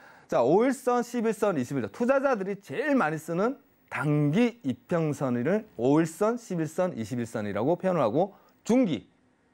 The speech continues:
중간 자리라고 표현하시면 되겠습니다. 중간 자리가 육십일과 백이십일, 그리고 장기를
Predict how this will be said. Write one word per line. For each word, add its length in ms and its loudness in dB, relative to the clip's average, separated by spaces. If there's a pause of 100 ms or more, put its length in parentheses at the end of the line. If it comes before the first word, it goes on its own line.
(100)
중간 460 2
자리라고 360 0
표현하시면 400 -6
되겠습니다. 560 -8
중간 420 0
자리가 400 0
육십일과 720 -2
백이십일, 540 -8 (340)
그리고 480 0 (500)
장기를 680 2